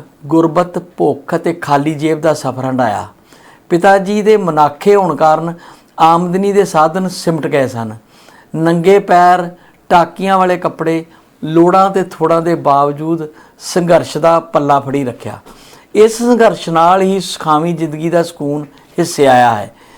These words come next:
ਪਰ ਬਚਪਨ ਵਿੱਚ ਵਾਪਰਿਆ ਇੱਕ ਦੁਖਾਂਤ ਕਦੇ ਵੀ ਭੁੱਲਦਾ ਨਹੀਂ। ਉਸ ਦੁਖਾਂਤ ਦਾ ਸੀਨ ਸਾਹਮਣੇ ਆਉਣ ਨਾਲ ਰੂਹ ਕੰਬ ਜਾਂਦੀ ਹੈ, ਅੱਖਾਂ ਵੀ ਸਿੱਲੀਆਂ ਹੋ ਜਾਂਦੀਆਂ ਹਨ। ਹੋਇਆ ਇੰਜ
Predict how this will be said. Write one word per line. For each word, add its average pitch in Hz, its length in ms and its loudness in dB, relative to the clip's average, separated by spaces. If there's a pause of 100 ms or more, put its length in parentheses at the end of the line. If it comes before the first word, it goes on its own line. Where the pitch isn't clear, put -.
(360)
ਪਰ 196 160 6
ਬਚਪਨ 175 440 -2
ਵਿੱਚ 226 220 2
ਵਾਪਰਿਆ 180 500 2
ਇੱਕ 180 160 -4
ਦੁਖਾਂਤ 147 680 -2 (400)
ਕਦੇ 226 240 4
ਵੀ 247 120 2
ਭੁੱਲਦਾ 180 380 0
ਨਹੀਂ। 107 200 -8 (600)
ਉਸ 226 320 2
ਦੁਖਾਂਤ 175 420 2
ਦਾ 202 160 2
ਸੀਨ 180 480 -4
ਸਾਹਮਣੇ 196 460 0
ਆਉਣ 165 240 0
ਨਾਲ 147 300 0 (420)
ਰੂਹ 202 300 0
ਕੰਬ 156 240 0
ਜਾਂਦੀ 120 360 -4
ਹੈ, 98 100 -10 (420)
ਅੱਖਾਂ 226 320 0
ਵੀ 190 240 -2 (120)
ਸਿੱਲੀਆਂ 196 360 -2
ਹੋ 175 80 4
ਜਾਂਦੀਆਂ 110 440 -6
ਹਨ। 101 120 -18 (1700)
ਹੋਇਆ 190 300 6
ਇੰਜ 190 360 0